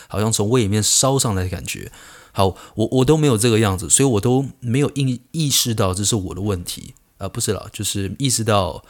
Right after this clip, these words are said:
这样的问题。好了，那，嗯，后来就是他，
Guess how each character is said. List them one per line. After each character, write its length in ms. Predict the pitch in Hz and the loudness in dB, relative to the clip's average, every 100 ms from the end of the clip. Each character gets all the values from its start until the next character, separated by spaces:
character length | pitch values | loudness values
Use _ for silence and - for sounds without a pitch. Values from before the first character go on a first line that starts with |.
| - _ | -20 _
这 120 | - | 2
样 100 | 143 | 2
的 80 | 107 | 4
问 200 | 101 95 | 2 0
题。 280 | 85 - - - - - - _ | -2 -10 -16 -20 -20 -20 -20 _
好 120 | 104 | 0
了， 140 | 101 107 | 2 4
那， 300 | 135 127 120 - _ - | 4 4 0 -8 _ -10
嗯， 760 | - 95 92 90 87 87 92 - - | -2 -2 0 -4 -6 -8 -10 -16 -14
后 240 | - 170 | -2 2
来 200 | 143 110 | 4 4
就 120 | 110 123 | 2 0
是 220 | 135 120 | 0 0
他， 560 | 117 117 117 120 117 | 2 2 4 2 0